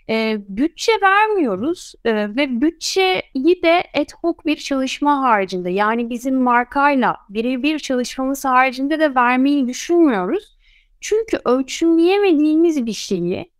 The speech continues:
e, sadece sorarak vermenin piyasayı yanlış yönlendirebileceğinden korkuyoruz. Yani ben maalesef, e, hangi mecrada, e, X markanın ya da Y markanın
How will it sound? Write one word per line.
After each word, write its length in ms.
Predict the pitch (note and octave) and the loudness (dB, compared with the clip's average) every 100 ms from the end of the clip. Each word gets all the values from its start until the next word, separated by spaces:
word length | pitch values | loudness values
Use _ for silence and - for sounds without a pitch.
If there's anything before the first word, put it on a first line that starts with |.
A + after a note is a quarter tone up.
| _ _ _ - | _ _ _ -8
e, 220 | G#3 G3 | -4 -6
sadece 640 | - D#4 F#4+ G4+ F#4+ D#4 | -2 2 2 2 2 0
sorarak 720 | C4+ - C4 D4+ F#4+ E4+ A#3 F#3+ | -2 -4 -2 0 2 2 0 -2
vermenin 640 | G3 F#3 F3 F3 B3 A4 _ _ _ _ | -2 -2 -4 -2 -2 -2 _ _ _ _
piyasayı 580 | - G4+ A4 - G4 G4+ | 0 0 0 0 0 2
yanlış 560 | E4 E4 F4 G4 - | 2 4 2 2 -2
yönlendirebileceğinden 1500 | C#4+ C#4+ C#4+ C#4+ D4 D4 D#4+ D4+ C#4 C#4 B3 C#4 C#4 C#4+ C#4+ C#4+ | -2 0 2 4 2 2 0 0 -2 -2 -2 0 2 4 2 2
korkuyoruz. 640 | B3 F#3 - - - - | -2 -4 -6 -12 -12 -4
Yani 320 | A3+ A#3 C4 | 2 2 2
ben 240 | C#4+ D4+ D#4+ - _ _ | 2 2 0 -6 _ _
maalesef, 680 | A#3+ D4 F4 E4+ - D#4+ E4 - | 0 2 2 0 0 -2 0 -4
e, 60 | |
hangi 420 | A3 B3 D4+ E4+ D#4+ | -4 0 2 2 2
mecrada, 880 | C#4 C4 B3 B3+ B3 B3+ C#4+ D4+ - - | 0 0 0 4 4 4 4 2 0 0
e, 280 | G#3 G3+ F#3+ | 2 2 0
X 420 | - C#4 - - | -2 -8 -8 -6
markanın 800 | C#4 B3+ B3+ - B3+ C4+ D4 C#4+ | 0 2 2 -2 -2 0 0 0
ya 140 | A3 | 0
da 60 | A#3+ | -2
Y 340 | A3+ A#3+ C#4 | -2 0 0
markanın 680 | D4+ C#4+ A#3 - G#3 G3 E4+ | 2 2 0 -2 -6 -4 -6